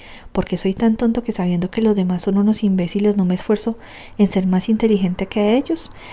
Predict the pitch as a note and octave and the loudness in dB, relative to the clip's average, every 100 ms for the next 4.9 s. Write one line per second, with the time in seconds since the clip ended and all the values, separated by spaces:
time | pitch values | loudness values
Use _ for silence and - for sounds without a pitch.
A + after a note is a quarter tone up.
0 | - - F#3+ F#3+ C4 A#3+ G3+ F#3+ G3 - | -12 2 6 8 6 4 0 -2 -4 -2
1 | F#3 F3+ F#3+ A3 F#3+ F3 F#3+ G3 A3 F3+ | 0 2 4 4 4 2 -2 -4 0 0
2 | F3 - G#3 A3+ A3+ A#3 C4+ C4 B3 A3+ | 0 0 2 4 4 2 0 0 0 0
3 | - G3+ F#3+ F3 F3 F#3 - G#3+ G#3+ B3+ | 0 0 2 2 2 0 4 2 2 2
4 | A#3+ A3+ F#3 F3 - F3+ D3 - | 2 4 2 0 -2 -2 -2 -4